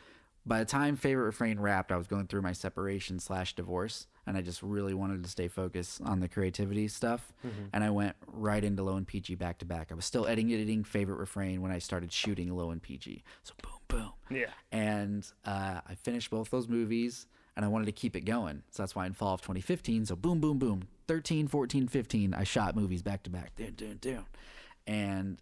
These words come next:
Speaker 1: uh, it might have been a combination of the bad luck with the post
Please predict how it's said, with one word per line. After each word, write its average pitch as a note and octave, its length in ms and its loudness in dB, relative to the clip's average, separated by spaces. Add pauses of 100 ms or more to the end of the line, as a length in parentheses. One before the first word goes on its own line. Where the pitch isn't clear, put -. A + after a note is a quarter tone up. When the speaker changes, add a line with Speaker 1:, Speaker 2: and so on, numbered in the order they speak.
(120)
Speaker 1:
uh, F#2 460 0 (580)
it A#2 120 2
might B2+ 200 4
have B2 60 4
been B2 100 4
a A#2+ 40 2
combination A2 640 2
of G#2 380 2 (400)
the G#2 80 0
bad G#2 280 2
luck G#2+ 220 2
with G#2+ 120 0
the A2+ 60 -4
post - 520 0